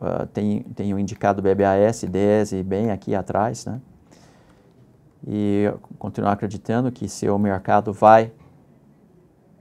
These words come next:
eh, retomar movimento pra cima nos próximos anos, que B V M F vai ser um líder.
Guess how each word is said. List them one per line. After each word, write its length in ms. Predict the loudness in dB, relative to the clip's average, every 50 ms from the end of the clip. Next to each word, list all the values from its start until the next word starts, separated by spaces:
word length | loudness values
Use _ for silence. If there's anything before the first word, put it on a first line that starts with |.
| _ _ -16
eh, 320 | -12 -8 -6 -6 -4 -4 -4
retomar 580 | -4 -4 -4 -4 -4 -2 0 0 0 0 -2 -8 -16 _ _ _ -8
movimento 440 | -6 -4 -4 -4 -4 -4 -4 -6 -4
pra 160 | -4 -4 -4
cima 400 | -4 -6 -6 -4 -2 -2 -2 -4
nos 180 | -6 -8 -10
próximos 460 | -8 -6 -6 -6 -6 -6 -8 -8 -6 -4
anos, 340 | -4 -4 -4 -4 -6 -8
que 120 | -8 -6 -2
B 140 | 0 0 2
V 80 | 2
M 140 | 0 0 0
F 180 | -2 -2 -4 -4
vai 140 | -4 -4
ser 200 | -4 -4 -4 -2
um 60 | -2 -2
líder. 360 | -2 -2 -2 -2 -2 -4